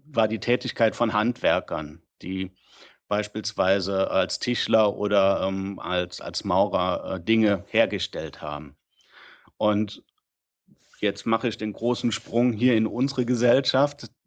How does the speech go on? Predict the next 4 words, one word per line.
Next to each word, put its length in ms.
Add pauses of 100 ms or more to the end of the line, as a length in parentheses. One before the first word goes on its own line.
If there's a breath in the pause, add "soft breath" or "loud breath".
(180)
Das 260
Herstellen 800 (400 soft breath)
ist 460 (460)
ja 540